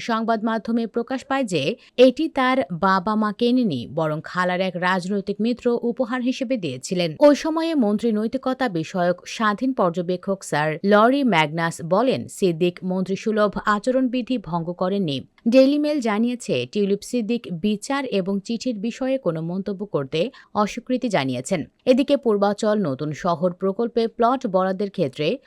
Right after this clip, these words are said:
দুর্নীতির দায়ে পৃথক তিন মামলায় এরই মধ্যে ক্ষমতাচ্যুত প্রধানমন্ত্রী শেখ হাসিনা, তার ছেলে সজীব ওয়াজেদ জয় ও মেয়ে সাইমা ওয়াজেদকে কারাদণ্ড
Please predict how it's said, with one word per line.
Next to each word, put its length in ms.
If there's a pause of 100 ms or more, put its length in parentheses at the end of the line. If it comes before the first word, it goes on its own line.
(180)
দুর্নীতির 460 (100)
দায়ে 240 (140)
পৃথক 400 (120)
তিন 120 (120)
মামলায় 360 (140)
এরই 240
মধ্যে 240 (120)
ক্ষমতাচ্যুত 600 (140)
প্রধানমন্ত্রী 580 (120)
শেখ 240
হাসিনা, 320 (200)
তার 140 (100)
ছেলে 200 (140)
সজীব 380 (180)
ওয়াজেদ 340 (140)
জয় 260 (300)
ও 20 (100)
মেয়ে 240
সাইমা 380
ওয়াজেদকে 500 (100)
কারাদণ্ড 400